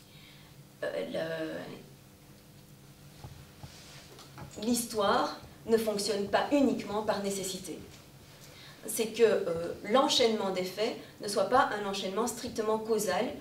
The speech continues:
où ceci produit cela, ceci produit cela nécessairement, et donc il n'y aurait aucune indétermination qui nous permettrait de, euh,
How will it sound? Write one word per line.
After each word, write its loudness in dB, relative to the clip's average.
où 2
ceci 0
produit -4
cela, -2
ceci -6
produit -8
cela 0
nécessairement, 0
et -6
donc 4
il -14
n'y 2
aurait 2
aucune 0
indétermination 0
qui -14
nous -2
permettrait 2
de, 2
euh, -6